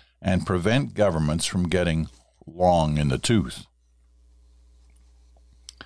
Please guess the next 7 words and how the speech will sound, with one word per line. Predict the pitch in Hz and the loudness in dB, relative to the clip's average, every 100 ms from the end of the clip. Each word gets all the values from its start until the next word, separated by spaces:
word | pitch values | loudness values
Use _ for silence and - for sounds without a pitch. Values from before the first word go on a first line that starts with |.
| - - - - - - _ - _ _ | -20 -20 -20 -20 -20 -20 _ -20 _ _
Seating | - 147 135 117 | 0 2 4 4
in | 110 104 | 4 4
the | 95 | 4
House. | 113 90 - - - - _ _ _ _ _ _ _ - _ - | 2 2 0 -4 -6 -18 _ _ _ _ _ _ _ -20 _ 0
Derek | 120 113 82 | 2 2 2
Dillabeau. | 107 107 78 71 53 - _ _ _ _ | 2 2 0 -2 -4 -10 _ _ _ _
Um, | - - 65 62 50 - | -8 -2 0 0 -2 -6